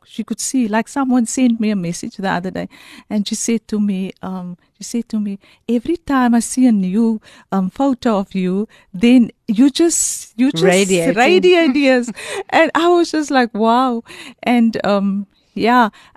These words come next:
Speaker 1: a-, a-, and you know what was good for me, you know, my Eden was, I think Eden was sixteen years and Braden was eleven when I went through my processes. And the nice thing was that Father took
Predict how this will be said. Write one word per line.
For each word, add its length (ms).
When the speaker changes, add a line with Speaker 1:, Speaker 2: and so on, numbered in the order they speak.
Speaker 1:
a-, 80
a-, 180
and 160
you 120
know 480
what 340
was 240
good 260
for 200
me, 500
you 100
know, 360
my 560
Eden 420
was, 420
I 120
think 500
Eden 340
was 240
sixteen 1000
years 280
and 160
Braden 440
was 180
eleven 540
when 160
I 160
went 240
through 160
my 160
processes. 720
And 240
the 200
nice 480
thing 300
was 380
that 180
Father 340
took 340